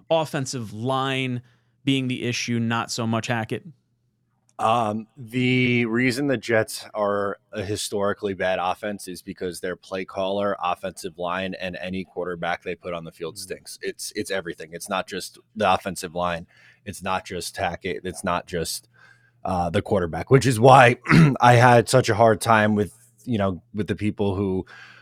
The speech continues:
Speaker 2: um, w-, would not give any blame to Zach Wilson becau-, and just cite the Hackett and offensive line excuses. And while they are both really, really bad,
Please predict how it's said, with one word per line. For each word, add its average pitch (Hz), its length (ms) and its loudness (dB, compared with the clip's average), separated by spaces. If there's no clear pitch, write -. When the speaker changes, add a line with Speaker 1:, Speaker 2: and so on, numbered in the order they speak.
Speaker 2:
um, 90 360 -4
w-, 117 220 -12
would 117 240 4
not 107 400 6
give 110 220 -4
any 101 200 0
blame 95 440 0
to 101 120 -6
Zach 92 360 2
Wilson 92 480 -2
becau-, 87 320 -8
and 98 160 -2
just 104 260 -2
cite 98 340 2
the 92 360 -4
Hackett 95 560 2
and 87 420 -6
offensive 98 460 -2
line 95 260 2
excuses. 90 540 -8
And 90 100 -2
while 92 220 4
they 92 140 0
are 90 100 0
both 92 440 -2
really, 92 440 -6
really 87 260 -4
bad, 92 480 -2